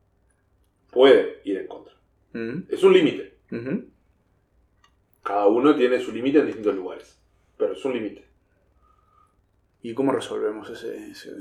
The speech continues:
Speaker 2: ese conflicto entre libertad plena y, y moral que hay que,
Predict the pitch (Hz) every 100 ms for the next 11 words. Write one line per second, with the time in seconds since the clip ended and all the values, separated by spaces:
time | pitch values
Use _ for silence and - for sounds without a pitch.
0 | - - - - - - 139 135 131 123
1 | 120 127 123 120 117 117 127 123 120 131
2 | 135 147 151 131 120 120 117 110 120 113
3 | 110 117 120 120 110 110 - 104 104